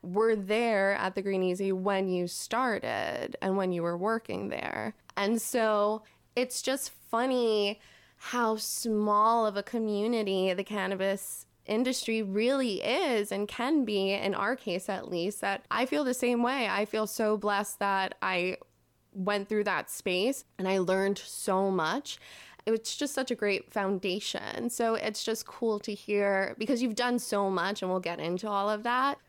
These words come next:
So for those who are aspiring bud tenders or who are bud tenders, it's like, you're so lucky that you're getting this hands-on experience.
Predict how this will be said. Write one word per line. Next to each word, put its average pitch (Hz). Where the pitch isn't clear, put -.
So 254
for 220
those 208
who 208
are 180
aspiring 320
bud 285
tenders 262
or 180
who 180
are 262
bud 254
tenders, 226
it's -
like, 190
you're 214
so 226
lucky 202
that 208
you're 202
getting 190
this 190
hands-on 190
experience. 185